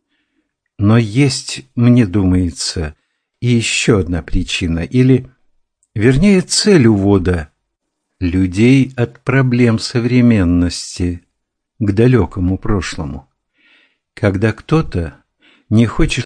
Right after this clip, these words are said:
чтобы люди занимались проблемами современности, задумывались над ними. Очень хорошо, что вы приехали к нам с целью показать людям Запада наши древности.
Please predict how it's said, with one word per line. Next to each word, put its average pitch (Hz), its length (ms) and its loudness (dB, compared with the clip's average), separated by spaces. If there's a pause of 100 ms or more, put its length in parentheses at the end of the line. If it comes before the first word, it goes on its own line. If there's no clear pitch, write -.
чтобы 123 460 0
люди 135 360 0
занимались 123 1040 2
проблемами 95 680 0
современности, 87 1160 -4 (440)
задумывались 113 1000 0
над 78 220 -8
ними. 71 380 -10 (1500)
Очень 131 320 2
хорошо, 127 440 -2
что 120 220 -2
вы 113 140 2
приехали 110 580 0
к - 100 -10
нам 104 200 -2
с - 60 -8
целью 98 420 -2
показать 101 600 -2
людям 98 340 -2
Запада 95 600 -2
наши 95 340 -4
древности. 87 840 -6